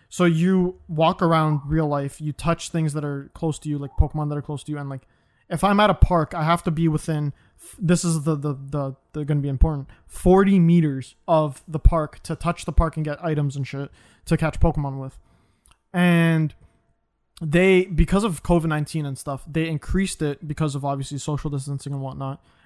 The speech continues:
They increased the range of which you can interact with things to eighty meters,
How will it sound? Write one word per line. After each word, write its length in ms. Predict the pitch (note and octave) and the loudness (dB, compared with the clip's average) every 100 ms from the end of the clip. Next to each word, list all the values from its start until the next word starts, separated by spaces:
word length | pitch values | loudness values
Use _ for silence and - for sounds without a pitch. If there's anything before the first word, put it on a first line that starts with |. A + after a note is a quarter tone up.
| _ | _
They 100 | E3 | 2
increased 460 | E3 - - G#3 - | 2 4 2 2 0
the 80 | D#3 | 0
range 360 | E3 D#3+ C#3+ | 2 2 0
of 140 | C#3+ C#3 | -4 -4
which 240 | D#3 - | -4 -4
you 60 | D#3 | -6
can 180 | D3+ | -6
interact 460 | D#3 D#3+ D#3 D#3+ - | -4 -2 -2 -2 -6
with 100 | C#3+ | -10
things 240 | C#3 C#3 - | -10 -12 -8
to 220 | D3+ - | -8 -2
eighty 260 | F3 E3+ E3 | 0 2 2
meters, 480 | D3+ C#3+ C3 B2 | 0 -2 -6 -12